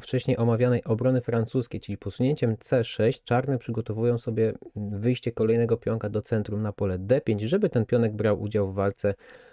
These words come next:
o centrum przeciwko białym pionkom. Także obrona francuska, jako przypomnienie, to był,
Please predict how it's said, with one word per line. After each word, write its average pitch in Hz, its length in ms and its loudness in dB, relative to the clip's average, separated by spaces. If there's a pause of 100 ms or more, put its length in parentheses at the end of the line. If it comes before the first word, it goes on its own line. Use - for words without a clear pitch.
(140)
o 139 100 0
centrum 107 480 0
przeciwko 98 460 -6
białym 101 300 2
pionkom. 101 360 0
Także 104 240 0
obrona 131 320 2
francuska, 127 440 0
jako 117 160 0
przypomnienie, 123 500 2
to 131 140 0
był, 120 200 2